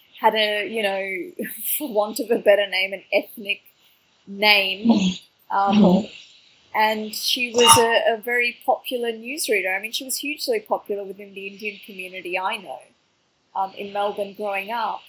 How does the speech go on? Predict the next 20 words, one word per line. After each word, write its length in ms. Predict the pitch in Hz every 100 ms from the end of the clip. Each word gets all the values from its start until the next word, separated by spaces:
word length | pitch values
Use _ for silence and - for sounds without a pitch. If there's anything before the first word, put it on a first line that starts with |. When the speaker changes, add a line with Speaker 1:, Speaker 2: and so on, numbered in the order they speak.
| _ _ -
Speaker 1:
But 500 | 220 220 - - - _ _
these 460 | 262 302 370 - -
names 480 | 220 214 233 240 233
were 140 | 214
few 300 | - 262 247
and 140 | 226
far 260 | - 202 185
between. 720 | - - 202 196 196 175 185 _ _ _ _ -
And 160 | 214
certainly 460 | - 302 269 269 240
in 100 | 202
the 80 | 202
commercial 600 | - 202 214 233 233 202
channels, 580 | - 196 180 180 180 -
there 120 | 214
was 160 | 190 185
nobody. 680 | 185 190 202 180 - - - _ - - -
And 240 | 254 254 -
what's 300 | 277 285 -
really 600 | 262 330 359 330 262 226